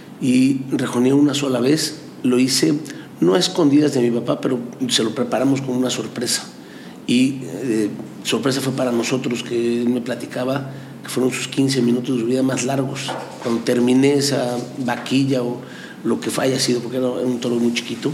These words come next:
este, me dijo que estaba padrísimo y que qué padre por mi amor a los caballos, pero que esto ya era muy diferente a lo que estaba yo haciendo.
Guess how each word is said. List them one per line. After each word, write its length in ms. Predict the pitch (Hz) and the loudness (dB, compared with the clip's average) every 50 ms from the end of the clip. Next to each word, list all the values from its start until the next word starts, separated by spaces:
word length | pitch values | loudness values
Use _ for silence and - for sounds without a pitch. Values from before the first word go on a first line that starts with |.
| - - - - - - - - - | -6 -8 -12 -14 -14 -14 -16 -14 -8
este, 440 | - - - - - - 123 123 123 | -4 -2 -2 -2 -2 -2 -2 -2 -2
me 600 | 123 123 123 123 123 120 120 123 123 120 123 120 | -2 -2 -2 -2 -2 -2 -2 -2 -2 -2 -4 -2
dijo 220 | 120 127 117 120 117 | -2 -2 -2 -2 -4
que 60 | - | -8
estaba 300 | - - 147 139 131 - | -4 -2 -2 -2 -2 -2
padrísimo 500 | 135 131 139 147 156 - 160 151 147 139 | -2 0 2 2 2 4 4 4 4 4
y 40 | 131 | 2
que 120 | 135 120 | 0 -2
qué 100 | - 143 | -2 -2
padre 320 | - - 139 139 135 135 | -2 0 0 0 0 0
por 160 | 117 - 120 120 | 0 0 0 0
mi 140 | 120 120 | 0 0
amor 240 | 123 120 123 131 135 | 0 0 2 2 2
a 60 | 131 | 2
los 160 | 127 120 107 - | 0 0 -2 -4
caballos, 340 | - 120 127 143 147 135 | -2 0 2 2 2 2
pero 180 | - - 120 120 | 2 -2 -4 -4
que 120 | 120 135 | -4 -4
esto 160 | 123 - - 127 | -4 -2 -2 0
ya 100 | 123 123 | 0 0
era 100 | 120 120 | 2 2
muy 160 | 120 120 120 | 2 2 4
diferente 440 | 117 117 117 117 117 117 117 123 131 | 2 2 2 0 0 0 0 0 0
a 20 | |
lo 100 | 127 113 | -2 -2
que 60 | - | -4
estaba 180 | - - 127 127 | -6 -8 -8 -6
yo 120 | 127 127 | -6 -4
haciendo. 360 | 117 - 170 180 180 175 170 | 0 2 4 4 4 2 0